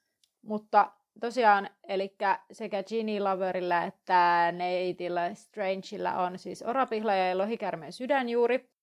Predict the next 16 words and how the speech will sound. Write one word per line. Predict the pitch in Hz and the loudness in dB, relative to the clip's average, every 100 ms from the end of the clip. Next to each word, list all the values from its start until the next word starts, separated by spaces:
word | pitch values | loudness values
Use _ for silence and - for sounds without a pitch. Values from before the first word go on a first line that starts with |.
| _ | _
Ja | 202 | -12
Ginny | 196 233 226 226 | -8 -6 -4 -2
Loverilla | 202 196 190 185 185 | 0 0 2 2 2
on | 185 180 | 0 -2
kaksitoista | 226 233 - 226 208 190 202 - 196 | 0 0 0 -4 0 0 -2 -8 -8
tuumaa | 208 202 196 190 180 | -2 0 2 2 2
kolme | 185 180 170 | 2 0 0
neljäsosaa | 180 247 240 208 214 202 214 196 185 190 196 _ | 0 0 2 0 -2 -8 -2 2 4 4 2 _
ja | 214 196 190 - | -4 2 2 2
slightly | - 240 233 220 202 | -2 2 4 4 -2
yielding | 190 190 180 185 175 | 0 0 0 -2 -4
flexibility, | - 208 - 226 254 247 254 - | -6 -6 -6 -8 -4 -2 -2 -2
elikkä | 180 180 202 | -2 -2 -6
se | 202 | -4
sama, | 208 202 185 | -2 0 0
mistä | 180 180 190 | -2 -6 -8